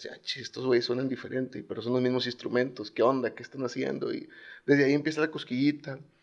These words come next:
Eh, pasan, pasaron los años, me fui a estudiar a Estados Unidos, una escuela militar. Ya para ese entonces tomaba clases de acordeón y ahí andaba con un grupito ahí haciendo dos, tres cositas, nada del otro mundo.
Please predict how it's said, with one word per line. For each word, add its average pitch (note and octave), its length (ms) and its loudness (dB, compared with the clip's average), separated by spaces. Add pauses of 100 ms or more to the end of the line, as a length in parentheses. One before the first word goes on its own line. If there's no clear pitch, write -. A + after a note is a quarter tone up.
(400)
Eh, G2+ 280 -2 (160)
pasan, B2+ 360 2
pasaron C3 340 2
los C3 180 -2
años, D3+ 480 0 (240)
me A#2 160 -4
fui B2 160 -2
a - 40 2
estudiar B2+ 200 2
a A#2+ 40 2
Estados B2 260 -2
Unidos, B2+ 360 -4
una A#2+ 100 -8
escuela A#2+ 280 -2
militar. A#2+ 460 0 (760)
Ya B2 420 4
para B2+ 120 4
ese B2 140 -4
entonces B2+ 340 -4 (460)
tomaba B2 320 2
clases B2+ 240 -2
de B2 60 0
acordeón A#2 760 2
y A2 60 -2
ahí A2 120 -2
andaba A2+ 320 2
con A2 140 -4
un G#2+ 100 -8
grupito A2+ 460 -4
ahí A2 160 0
haciendo A2 400 -4
dos, A#2 200 -4
tres - 200 -12
cositas, A#2 500 -6
nada C#3 220 4
del C#3+ 120 0
otro C3 200 0
mundo. E3+ 400 -2